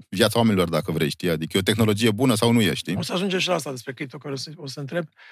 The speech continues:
Speaker 2: Vector Watch, care a fost, uh, proiectul tău de suflet, copilul care a ajuns mare și de care ești cel mai mândru, uh, a fost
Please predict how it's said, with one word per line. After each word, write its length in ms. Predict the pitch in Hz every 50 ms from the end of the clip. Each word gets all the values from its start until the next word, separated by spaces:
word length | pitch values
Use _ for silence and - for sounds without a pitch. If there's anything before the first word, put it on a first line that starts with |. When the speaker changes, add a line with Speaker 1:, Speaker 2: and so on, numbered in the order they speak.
| - - - _ _
Speaker 2:
Vector 420 | - 156 151 156 247 202 - 220 202
Watch, 240 | 196 185 185 160 -
care 140 | 185 170
a 60 | 170 -
fost, 220 | - - - -
uh, 80 | 190 180 165 139
proiectul 260 | 180 190 185 - 180
tău 120 | 151 190
de 80 | 170 170
suflet, 340 | 147 - 180 143 156 131 -
copilul 320 | - 156 135 - 175 165
care 120 | 180 170
a 40 | 165
ajuns 200 | 160 147 190 156
mare 220 | 143 170 185 180 175
și 120 | - -
de 80 | 165 170
care 160 | 160 165 170
ești 100 | 160 -
cel 100 | 175 165
mai 80 | 165
mândru, 300 | 160 165 156 135 135 127 117 _ - - - - - - _ _ - -
uh, 260 | 165 165 165 170 170 165 165 185 -
a 100 | - 180
fost 240 | 160 - 208 185 -